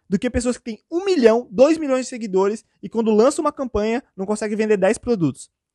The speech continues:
Por quê? Porque essas pessoas compraram seguidores. Eu conheço várias pessoas que compraram seguidores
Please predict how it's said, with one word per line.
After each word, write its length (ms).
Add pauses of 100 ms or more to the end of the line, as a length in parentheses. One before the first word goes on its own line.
(280)
Por 120
quê? 140
Porque 220
essas 180
pessoas 340
compraram 640
seguidores. 460
Eu 80
conheço 260
várias 320
pessoas 460
que 80
compraram 460
seguidores 500